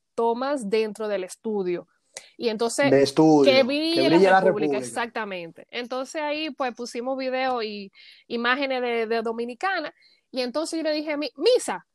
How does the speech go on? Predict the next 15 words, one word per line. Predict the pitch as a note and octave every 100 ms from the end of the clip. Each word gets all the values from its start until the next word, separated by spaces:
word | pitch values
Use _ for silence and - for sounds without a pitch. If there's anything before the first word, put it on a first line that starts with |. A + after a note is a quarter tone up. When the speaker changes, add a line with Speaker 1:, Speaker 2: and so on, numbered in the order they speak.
| _ _ -
Speaker 1:
pero | E4
mándame | F4 B4+ B4+ G#4
Speaker 2:
Excelente. | G4+
Speaker 1:
una, | F#4+ F#4+ E4+
un, | D#4+ F4+ E4+
una, | E4 E4+ E4 D4 B3
una | C4 E4 D#4
to-, | - D#4
una | E4+ D#4+
canción", | D4 B3 E4 E4 B3 G#3 -
digo, | G#3+ G#3
una | G#3
to-, | G3
una | G#3 A3
canción, | G#3+ G3+ G3+